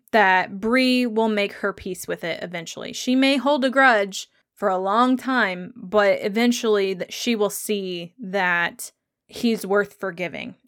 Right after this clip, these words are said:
I guess, is, is how I would phrase that. And as I was seeing Claire and Jamie talk to each other,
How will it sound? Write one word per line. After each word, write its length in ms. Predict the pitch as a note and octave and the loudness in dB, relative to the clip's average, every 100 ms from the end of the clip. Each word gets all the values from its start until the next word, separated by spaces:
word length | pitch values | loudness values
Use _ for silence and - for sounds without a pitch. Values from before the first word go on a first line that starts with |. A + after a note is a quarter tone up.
| - | -16
I 100 | - | -14
guess, 460 | - - - - - | -14 -16 -16 -16 -12
is, 540 | G3 F#3+ F#3 F#3+ - - | -8 -8 -10 -12 -14 -12
is 200 | F#3+ F3+ | -12 -8
how 220 | F#3+ E3 | -8 -6
I 180 | D#3+ E3 G3 F#3+ _ | -6 -8 -12 _ _
would 380 | - F#3 - - - | -12 -8 -8 -10 -16
phrase 320 | - - - - | -12 -10 -10 -10
that. 300 | - G2+ _ _ _ _ _ _ | -10 -10 _ _ _ _ _ _
And 120 | D4+ E4 | 0 2
as 140 | F#4+ | 4
I 160 | G4+ G#4+ | 4 4
was 180 | A4 - | 2 0
seeing 400 | C#4 C#4+ D4+ D4 | -2 -2 0 -2
Claire 420 | - B3 B3 C4 | 2 4 6 4
and 240 | A3 A3 | 2 0
Jamie 680 | G3 G3+ G#3 G#3+ G#3+ G#3+ A#3+ | 0 -2 -2 -2 -2 -6 -8
talk 460 | - - - A4 - | -14 -2 0 0 -4
to 220 | - B3 | -4 0
each 180 | B3 B3 | 0 2
other, 460 | B3 B3 B3+ C4 | 2 2 0 -2